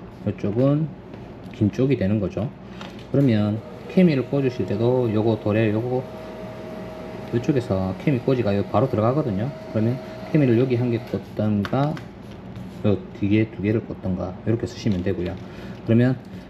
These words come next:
어, 단차가 생기는 두 개의 바늘을 이용하실 수 있고요.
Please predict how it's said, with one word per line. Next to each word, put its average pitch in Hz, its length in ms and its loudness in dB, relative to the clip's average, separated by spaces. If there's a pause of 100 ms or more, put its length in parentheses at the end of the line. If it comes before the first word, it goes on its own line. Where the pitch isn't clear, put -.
(160)
어, 92 400 -4
단차가 123 420 4
생기는 131 800 2 (1040)
두 101 100 0
개의 110 340 4
바늘을 113 560 0
이용하실 101 440 0
수 - 140 -8
있고요. - 360 -6